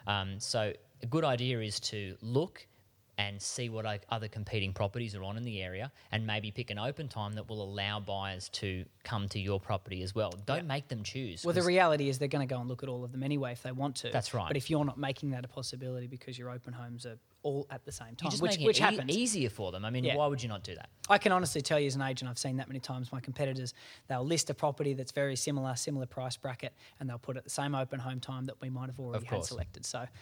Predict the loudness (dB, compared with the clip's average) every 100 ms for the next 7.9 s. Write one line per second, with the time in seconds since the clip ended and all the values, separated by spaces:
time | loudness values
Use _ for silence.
0 | -6 -2 -2 0 -2 -2 -10 -10 -12 -12
1 | -6 -6 -6 -14 -10 -8 -6 -8 -12 -20
2 | -20 -12 -8 -2 0 0 0 -2 -8 -10
3 | -8 -2 0 0 0 0 0 -2 -4 -4
4 | -2 0 -2 -4 -4 -4 -4 -4 -4 0
5 | 2 4 2 0 -2 _ _ _ _ -20
6 | -20 -20 -20 -20 -20 -20 -20 -10 0 0
7 | 2 2 2 2 2 4 4 2 0